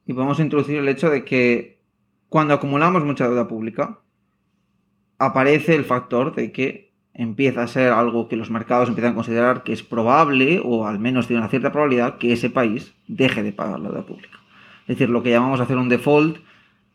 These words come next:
o hacer un impago de la deuda, que es algo que ahora mismo, bueno, está un poco fuera del discurso y del debate político, pero hace unos años se debatía y se hablaba de este tema bastante,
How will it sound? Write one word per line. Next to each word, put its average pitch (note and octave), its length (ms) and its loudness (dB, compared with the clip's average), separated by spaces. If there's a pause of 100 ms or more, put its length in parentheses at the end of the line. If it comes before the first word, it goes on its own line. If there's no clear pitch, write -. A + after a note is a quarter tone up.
o B2+ 160 0
hacer B2 200 2
un B2 80 2
impago A#2 260 2
de A#2 80 4
la G#2+ 120 2
deuda, - 340 -4 (480)
que G#2 140 -6
es - 100 -8
algo A2 260 -2
que A#2+ 140 0
ahora A2+ 160 4
mismo, A#2+ 500 -2 (640)
bueno, A#2+ 280 -10 (220)
está - 160 -4
un C3+ 80 0
poco C3 200 2
fuera C3 160 2
del B2 100 2
discurso B2 880 0
y B2 60 -2
del A#2 160 2
debate A#2+ 300 2
político, D3 420 0
pero B2 160 2
hace C3 200 0
unos A#2+ 140 -2
años B2 400 -2 (240)
se - 140 -10
debatía A#2 480 0
y G#2+ 60 -2
se G#2+ 100 -6
hablaba G2+ 320 -2
de G#2+ 60 -4
este G#2 160 -8
tema A2 320 -2
bastante, - 500 -12